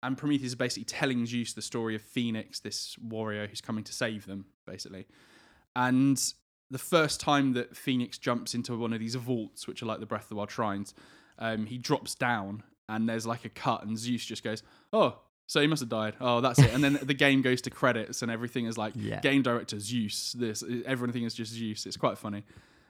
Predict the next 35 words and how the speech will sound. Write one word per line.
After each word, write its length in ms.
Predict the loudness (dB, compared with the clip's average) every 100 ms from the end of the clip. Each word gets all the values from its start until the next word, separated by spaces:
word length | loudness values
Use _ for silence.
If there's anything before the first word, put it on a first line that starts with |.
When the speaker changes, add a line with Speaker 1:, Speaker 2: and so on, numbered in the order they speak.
| -2
Speaker 1:
Um, 340 | 2 4 4 4
and 100 | 4
there's 140 | 6
some, 120 | 6
like, 280 | 6 4 -4
<laughs> 20 |
there's 220 | -4 2
some 140 | 4 6
interesting 640 | 6 4 4 2 2 2
character 560 | 0 6 8 6 4 0
growth 580 | 4 6 6 4 -2 -10
of 280 | -4 -4 -4 -6
Zeus 380 | 0 0 0 -2
and 80 | -6
Prometheus 440 | -2 -2 0 -6
through 240 | -2 0 0
it, 160 | -2 -6 -20 -20 _ 0
especially 260 | 0 0
towards 280 | -2 0 0
the 120 | 2
end, 180 | 0 0
which 120 | -6
is 60 | -8
quite 200 | -6 -6
funny. 280 | -4 -6 -6 0
But 120 | 6
yeah, 160 | 6 4
Speaker 2:
Nice. 260 | -2 0
Speaker 1:
no, 100 | 4
I 80 | 6
definitely 440 | 6 6 8 6 4
hugely 300 | 6 6 6
recommend 440 | 2 2 4 4
it. 100 | 2
It's, 100 | 0